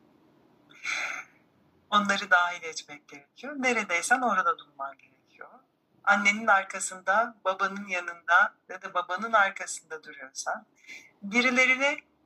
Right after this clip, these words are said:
bir şeyler yapmak istiyorsun demek anlamına geliyor. Onların hayatını değiştirmek istiyorsun, yardım etmek istiyorsun anlamına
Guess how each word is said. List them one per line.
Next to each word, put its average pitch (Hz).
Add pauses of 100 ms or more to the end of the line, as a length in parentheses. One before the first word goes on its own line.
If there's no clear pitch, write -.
bir 202
şeyler 247
yapmak 196
istiyorsun -
demek -
anlamına -
geliyor. -
Onların 185
hayatını 196
değiştirmek 175
istiyorsun, 160
yardım 165
etmek 208
istiyorsun -
anlamına -